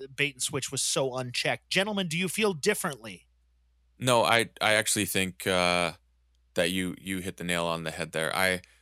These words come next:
Speaker 2: I, I actually enjoyed the swing of it. Like, I thought it was fun, like, preparing for it and stuff. But, but I, I do think that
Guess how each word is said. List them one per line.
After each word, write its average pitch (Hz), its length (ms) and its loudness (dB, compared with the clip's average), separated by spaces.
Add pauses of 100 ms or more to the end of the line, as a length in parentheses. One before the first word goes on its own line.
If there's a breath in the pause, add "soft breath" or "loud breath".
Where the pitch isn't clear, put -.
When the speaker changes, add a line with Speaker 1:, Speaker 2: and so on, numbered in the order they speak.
(160 soft breath)
Speaker 2:
I, 101 180 4
I 104 140 4
actually 113 300 2
enjoyed 90 500 -2
the 107 80 0
swing 107 320 0
of 110 120 -2
it. 127 140 0
Like, 87 160 -2
I 90 60 0
thought 95 200 2
it 98 80 0
was 95 160 0
fun, 87 320 -2
like, 87 240 -6 (140)
preparing 90 500 -2
for 104 300 0
it - 80 -2
and 101 100 -4
stuff. 117 320 0
But, - 320 0 (440 soft breath)
but 101 120 4
I, 101 220 4
I 104 160 4
do 104 300 -2
think 110 300 -2
that 92 260 2